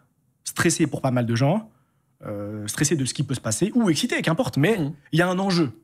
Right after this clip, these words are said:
Speaker 1: Il y a un enjeu. Il y a un enjeu dans le pays.
Speaker 2: Ouais.
Speaker 1: Tu regardes des stories, tu vois que des gens sont en vacances et qu'ils te disent que là, en fait, il a la chance de pouvoir monter sur un poney. Moi, c'est le moment.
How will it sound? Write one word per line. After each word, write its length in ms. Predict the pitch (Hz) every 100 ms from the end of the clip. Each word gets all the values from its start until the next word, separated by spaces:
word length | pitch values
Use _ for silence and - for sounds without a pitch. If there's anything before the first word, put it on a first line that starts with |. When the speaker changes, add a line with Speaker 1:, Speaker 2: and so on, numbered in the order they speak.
| _ _ -
Speaker 1:
Il 60 | 147
y 20 |
a 60 | 156
un 140 | 165
enjeu. 460 | 190 170 165 165 - _ -
Il 60 | 143
y 20 |
a 60 |
un 80 | 151
enjeu 440 | 156 143 180 - _ _ _ _
dans 300 | 131 135 131
le 240 | 127 131
pays. 360 | 135 202 170 143 - 127
Speaker 2:
Ouais. 180 | 120 - _ _ _ _ _ _ _ _
Speaker 1:
Tu 100 | -
regardes 220 | 139 185
des 80 | 180
stories, 360 | 170 190 185 160
tu 80 | 147
vois 100 | 147
que 60 |
des 80 | 143
gens 180 | 147 156
sont 180 | - 151
en 80 | 143
vacances 420 | 143 156 156 -
et 120 | 127
qu'ils 360 | - 123 156 127
te 80 | 135
disent 160 | 135
que 100 | -
là, 140 | 202 143
en 60 |
fait, 200 | 151 151
il 80 | 123
a 40 |
la 100 | 120
chance 180 | 117 131
de 60 | 123
pouvoir 260 | 123 123
monter 160 | 127 127
sur 180 | - 113
un 60 |
poney. 340 | 113 131 175 214 - _ _ _ - - _ -
Moi, 220 | 143 226
c'est 140 | 254
le 60 | 196
moment. 320 | 165 151 143